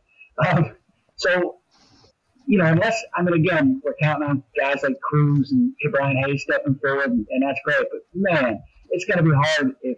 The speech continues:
if he, you know, if he hits two thirty and gives us ten home runs and, and plays that defense, fine. You know, I'm good with it. But, man, I, I, another, you know, especially if, if Michael Perez is the backup,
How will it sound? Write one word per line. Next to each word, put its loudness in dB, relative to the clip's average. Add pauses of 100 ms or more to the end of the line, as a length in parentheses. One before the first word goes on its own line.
(180)
if -2
he, 2
you 0
know, 2
if 0
he 2
hits -2
two 2 (220)
thirty 0 (220)
and 2
gives 2
us -2 (140)
ten 2
home 0
runs -2 (520)
and, 2
and 0
plays 0
that -2
defense, -2 (240)
fine. 0 (160)
You 0
know, 2
I'm -4
good -6
with -2
it. -12
But, -6
man, 2
I, -8
I, -4
another, 2
you -2
know, 0
especially -2
if, -6 (1040)
if -2
Michael 2
Perez -2
is -2
the -8
backup, -2